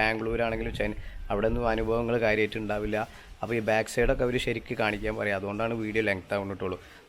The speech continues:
അല്ലാണ്ട് പരസ്യത്തിന് വേണ്ടിയിട്ടോ ബാക്കിയുള്ളൊരു ഇതിന് വേണ്ടിയിട്ടോ ജനങ്ങളെ ബുദ്ധിമുട്ടിക്കുകയല്ല. ഓക്കെ, പിന്നെ ഞാനിത്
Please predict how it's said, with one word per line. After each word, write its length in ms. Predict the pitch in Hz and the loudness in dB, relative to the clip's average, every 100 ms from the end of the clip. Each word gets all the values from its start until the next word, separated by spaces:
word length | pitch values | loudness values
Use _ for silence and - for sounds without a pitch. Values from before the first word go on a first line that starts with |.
| 98 | -4
അല്ലാണ്ട് 340 | 101 101 104 117 | 0 0 0 -2
പരസ്യത്തിന് 480 | 101 98 - 110 117 117 | -2 -2 -6 -4 -2 -2
വേണ്ടിയിട്ടോ 320 | 107 104 113 107 | -2 -2 -2 0
ബാക്കിയുള്ളൊരു 440 | 101 98 117 120 117 | -2 -2 -2 -2 -2
ഇതിന് 140 | 110 113 | -2 -2
വേണ്ടിയിട്ടോ 280 | 110 104 120 113 | -2 -2 0 0
ജനങ്ങളെ 280 | 107 104 110 | 0 -2 -2
ബുദ്ധിമുട്ടിക്കുകയല്ല. 680 | 104 101 104 101 101 95 87 - - | -4 -4 -4 -6 -6 -6 -6 -12 -10
ഓക്കെ, 180 | - 127 - - - - - - - | -2 -2 -4 -18 -20 -20 -16 -10 -4
പിന്നെ 220 | 104 104 101 | -2 -2 -2
ഞാനിത് 220 | 107 117 | -2 0